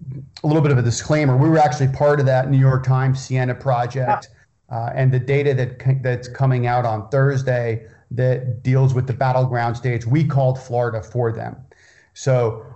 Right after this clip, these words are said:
Speaker 1: I don't wanna sit here and bash what, uh, my
Speaker 2: Okay.
Speaker 1: friends at Siena are doing, and I, and I do wanna let folks know that, that we're a part of that. The,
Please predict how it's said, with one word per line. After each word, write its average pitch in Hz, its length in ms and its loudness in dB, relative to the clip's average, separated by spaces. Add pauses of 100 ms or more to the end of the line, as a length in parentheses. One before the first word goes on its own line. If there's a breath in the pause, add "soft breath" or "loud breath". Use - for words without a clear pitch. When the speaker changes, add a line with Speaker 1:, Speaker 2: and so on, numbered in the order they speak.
(100)
Speaker 1:
I 135 100 0
don't 156 160 2
wanna 165 200 4
sit 160 200 2
here 160 200 2
and 135 120 2
bash 143 380 2
what, 135 280 2
uh, 123 280 4
my 123 120 -2
Speaker 2:
Okay. 127 140 2
Speaker 1:
friends 139 280 2
at - 140 -4
Siena 135 360 0
are 127 220 2
doing, 135 380 0 (260 loud breath)
and 131 220 2
I, 127 60 2
and 131 160 2
I 131 100 2
do 151 160 4
wanna 135 220 2
let 131 220 -2
folks 123 280 -4
know 131 180 2
that, 117 180 0
that 117 120 -2
we're 127 160 0
a - 100 -6
part 143 220 0
of 127 60 0
that. 113 360 -4 (240 soft breath)
The, 135 480 2